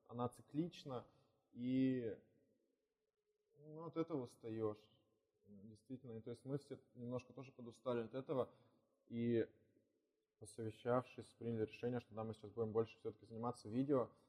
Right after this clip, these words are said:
и снимать фильмы. Потому что, м, в принципе, в интернете люди уже готовы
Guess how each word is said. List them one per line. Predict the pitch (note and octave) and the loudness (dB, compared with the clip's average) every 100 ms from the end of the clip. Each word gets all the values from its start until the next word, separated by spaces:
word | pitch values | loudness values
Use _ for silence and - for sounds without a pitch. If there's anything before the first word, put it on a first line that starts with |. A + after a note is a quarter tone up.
| _ _ _ | _ _ _
и | A2+ | -14
снимать | - G#2+ G#2+ A#2+ - - _ | -12 -6 0 2 0 -10 _
фильмы. | A2 G#2 G2 F#2 - _ _ _ _ _ - | -6 -4 -6 -10 -20 _ _ _ _ _ -18
Потому | A#2 A#2+ B2+ | -8 -6 -6
что, | - A#2+ G#2+ - _ - | 0 2 2 -2 _ -14
м, | B2 A#2 A2 | -6 -4 -6
в | - _ _ _ _ - | -10 _ _ _ _ -12
принципе, | B2 C#3 - A#2+ | -8 -8 -6 -4
в | |
интернете | A2 A2+ A#2+ C3+ A2 | -4 -4 -4 -2 -2
люди | A#2 B2 | 0 0
уже | G#2+ | 0
готовы | G#2+ G#2+ B2 C#3 A2+ | -2 2 6 6 6